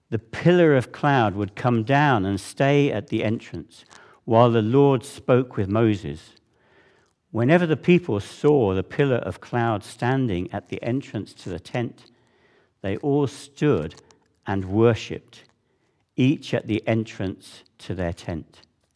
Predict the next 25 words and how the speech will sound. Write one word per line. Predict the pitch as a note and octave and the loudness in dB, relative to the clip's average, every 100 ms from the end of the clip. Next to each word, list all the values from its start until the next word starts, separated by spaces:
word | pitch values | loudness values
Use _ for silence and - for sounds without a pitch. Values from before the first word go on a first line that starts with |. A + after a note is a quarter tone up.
| _ _ _ _ _ _ _ _ _ | _ _ _ _ _ _ _ _ _
The | A2+ | -4
Lord | A2 A#2 A#2+ | 2 2 2
would | G#2+ | 0
speak | - C#3+ C#3+ | -2 0 0
to | - | 0
Moses | A2 C3+ A#2 G2+ | 2 2 2 -2
face | - B2+ - | -2 -2 -2
to | G#2 | -4
face, | C#3 B2 - - - _ | 0 0 -2 -14 -20 _
as | A#2 G#2+ | -4 -2
one | G#2+ B2 C3 C3 | 0 2 2 0
speaks | B2 - A#2 A2+ - - | -4 -4 -4 -4 -12 -20
to | - G2+ | -12 -10
a | F#2+ | -10
friend. | - - G2+ E2 D2+ D2+ _ _ _ _ _ _ _ _ _ _ _ _ _ _ _ _ _ _ _ _ _ _ _ _ _ _ _ _ _ _ _ _ _ _ _ _ _ | -12 -10 -8 -8 -12 -20 _ _ _ _ _ _ _ _ _ _ _ _ _ _ _ _ _ _ _ _ _ _ _ _ _ _ _ _ _ _ _ _ _ _ _ _ _
After | C3+ - | 0 0
King | D3 D#3 C3 | 0 2 4
David | C#3 D3+ C#3+ G2+ | 6 6 6 2
had | G#2+ G2+ | -2 -2
built | B2+ B2 | -2 0
his | A2 G#2+ | -4 -6
pa-, | - | -8
palace | - - C3 B2+ G2 - | -10 -4 0 0 -2 -6
in | G2 | -6
Jerusalem, | F#2+ G#2 A2+ - F#2+ D#2+ | -4 -2 -2 -4 -12 -12